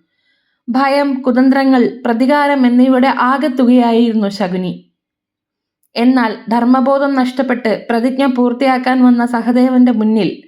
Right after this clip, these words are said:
ശകുനിക്ക് പിടിച്ചു നിൽക്കാനായില്ല. ഗാന്ധാര രാജകുമാരൻ ശകുനി തന്റെ സഹോദരിക്ക് വേണ്ടിയുള്ള പ്രതികാരം പൂർത്തിയാക്കാനായി കൊണ്ടുവന്ന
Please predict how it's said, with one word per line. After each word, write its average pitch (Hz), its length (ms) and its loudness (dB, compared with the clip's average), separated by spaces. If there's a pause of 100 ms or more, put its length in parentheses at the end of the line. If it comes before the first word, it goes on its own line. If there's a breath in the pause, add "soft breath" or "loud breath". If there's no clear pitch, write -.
(600 soft breath)
ശകുനിക്ക് 269 540 -2
പിടിച്ചു 254 260 0
നിൽക്കാനായില്ല. 196 760 0 (1000)
ഗാന്ധാര 269 560 0
രാജകുമാരൻ 262 800 0
ശകുനി 233 580 -2 (420)
തന്റെ 294 220 0
സഹോദരിക്ക് 302 640 -2
വേണ്ടിയുള്ള 285 440 0
പ്രതികാരം 254 960 -2
പൂർത്തിയാക്കാനായി 247 880 0
കൊണ്ടുവന്ന 226 720 -2